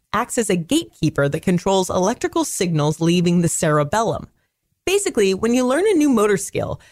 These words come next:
there's a cell that turns the signal from your cerebellum into a code that gets engraved in your memory. That means that your motor skills are encoded in a particular way that allows them to be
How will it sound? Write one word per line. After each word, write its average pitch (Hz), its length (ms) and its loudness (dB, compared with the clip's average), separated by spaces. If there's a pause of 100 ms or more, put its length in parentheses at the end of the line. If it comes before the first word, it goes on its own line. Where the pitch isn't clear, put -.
(120)
there's 233 160 0
a 269 80 4
cell 330 480 0
that - 160 -4
turns 262 400 -2
the 202 100 -2
signal 302 420 -2
from 240 200 -2
your 180 80 2
cerebellum 190 840 0
into 190 300 0
a 175 60 0
code 180 600 0
that 185 140 -2
gets 180 180 -2
engraved 180 720 2
in 170 120 2
your 170 140 4
memory. 190 500 0 (800)
That - 280 0
means 302 360 2
that 202 100 0
your 240 160 2
motor 233 300 2
skills 285 400 -2
are 190 180 0
encoded 285 600 0
in 220 140 0
a 196 60 0
particular 285 600 -2
way 240 260 2
that 180 160 0
allows 175 480 0
them 233 220 0
to 185 100 -6
be 180 180 -2